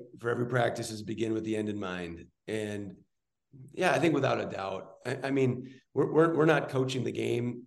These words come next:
so we're not thinking about uconn on Saturday. But, um, you know, I, I spoke with somebody, a, a writer before this, and I, I think the thing that is so enjoyable and, and is so satisfying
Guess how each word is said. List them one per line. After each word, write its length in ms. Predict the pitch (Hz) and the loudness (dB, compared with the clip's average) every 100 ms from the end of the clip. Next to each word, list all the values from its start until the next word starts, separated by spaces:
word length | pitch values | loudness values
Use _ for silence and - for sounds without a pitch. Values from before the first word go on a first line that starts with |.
| _ | _
so 180 | - 120 | -6 -2
we're 140 | 117 | 0
not 280 | 123 120 120 | 2 2 0
thinking 220 | 120 120 | -4 -2
about 640 | 117 113 113 113 110 - - _ - | -2 0 2 0 -2 -8 -18 _ -8
uconn 420 | 120 113 120 117 | -6 -2 -2 0
on 120 | 113 | -2
Saturday. 760 | 110 117 110 110 110 107 107 107 - _ _ _ _ - | -4 -2 -2 -2 -4 -2 -4 -6 -12 _ _ _ _ -2
But, 400 | 117 113 - - - | 0 0 -4 -14 -6
um, 480 | 107 104 98 95 - _ | -2 -2 -4 -8 -14 _
you 80 | 131 | 2
know, 60 | 147 | 4
I, 220 | 151 160 | 4 2
I 60 | 160 | 2
spoke 320 | 156 180 170 | 2 2 2
with 100 | 135 | 2
somebody, 600 | 131 143 131 123 113 113 - | 0 2 4 2 0 -6 -10
a, 280 | 123 117 117 | -8 -4 -2
a 180 | - | -2
writer 380 | 113 127 131 127 | 0 4 4 2
before 420 | 107 - 123 131 | -2 -4 2 4
this, 360 | 127 117 110 - | 6 4 2 -4
and 240 | 113 107 - - - _ _ | -4 -6 -10 -18 -20 _ _
I, 120 | 139 - | -2 2
I 140 | 151 180 | 4 6
think 320 | 185 185 185 | 6 6 4
the 80 | 131 | 0
thing 580 | 151 147 135 127 123 - - | 2 2 2 0 -4 -10 -2
that 140 | 127 | 0
is 240 | 120 - | 0 0
so 180 | - 160 | 4 6
enjoyable 1000 | 156 127 135 139 139 135 135 131 127 - | 6 6 4 4 4 2 2 2 -2 -6
and, 160 | 123 123 123 | -6 -4 -2
and 180 | 113 | -2
is 140 | 110 - | -2 0
so 480 | 151 147 135 - - - _ | 4 6 4 0 -6 -16 _
satisfying 1160 | - - 165 160 160 160 143 139 135 127 113 107 | -8 2 6 6 6 2 2 4 4 2 0 -4